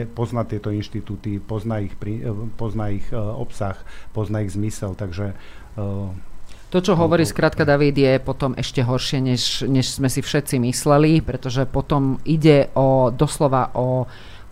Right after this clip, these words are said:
Speaker 2: politickú agitku, o, o to, že sa tieto inštitúty, alebo tie inštitúcie, v ktorých sú takíto ľudia na, alebo na ich čele, sa doslova zneužívajú, pretože ja som strihla aj ten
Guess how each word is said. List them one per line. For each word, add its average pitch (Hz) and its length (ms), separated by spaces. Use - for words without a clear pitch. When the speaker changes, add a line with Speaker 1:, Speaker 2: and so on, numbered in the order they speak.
Speaker 2:
politickú 190 560
agitku, 147 800
o, 131 160
o - 240
to, 160 160
že 139 480
sa 139 160
tieto 143 480
inštitúty, 135 880
alebo 135 320
tie 139 320
inštitúcie, 170 720
v 147 160
ktorých 147 240
sú - 160
takíto 147 400
ľudia 143 240
na, 143 80
alebo 135 320
na 139 160
ich 123 160
čele, 139 320
sa - 160
doslova 160 480
zneužívajú, 139 800
pretože 123 480
ja 117 240
som 120 400
strihla 190 640
aj 131 160
ten 147 160